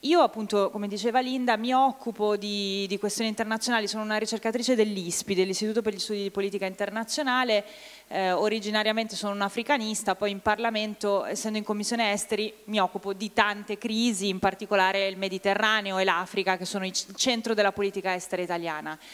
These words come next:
Eh, tendenzialmente queste sono discussioni che è molto difficile riportare tra le persone. Sono discussioni molto tecniche, tendenzialmente la politica estera è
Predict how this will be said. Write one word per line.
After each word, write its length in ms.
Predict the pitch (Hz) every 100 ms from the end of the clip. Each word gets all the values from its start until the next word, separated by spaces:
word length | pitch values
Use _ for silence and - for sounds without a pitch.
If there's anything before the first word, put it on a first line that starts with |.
| - - - - -
Eh, 380 | - 226 220 214
tendenzialmente 800 | 330 311 339 359 392 349 330 349
queste 240 | 294 311 349
sono 240 | 294 247
discussioni 1160 | 220 262 - - 339 - 269 240 277 302 320 311 - - - -
che 200 | - 269
è 20 |
molto 420 | 277 339 339 330 262
difficile 720 | 233 - 254 226 277 254 247
riportare 720 | 254 262 247 - 196 202 208
tra 160 | 208 190
le 120 | 190
persone. 760 | 196 - - 180 170 170 170 - _ _ _ _ _ 233
Sono 160 | 214
discussioni 720 | 214 - 233 - 226 202 196 -
molto 480 | 208 208 202 196 185
tecniche, 920 | 277 262 262 269 294 - 294 294 - -
tendenzialmente 760 | 226 214 214 214 226 240 226
la 100 | 202
politica 560 | 202 220 220 202 202 208
estera 560 | 208 - 196 185 190 -
è 340 | 226 202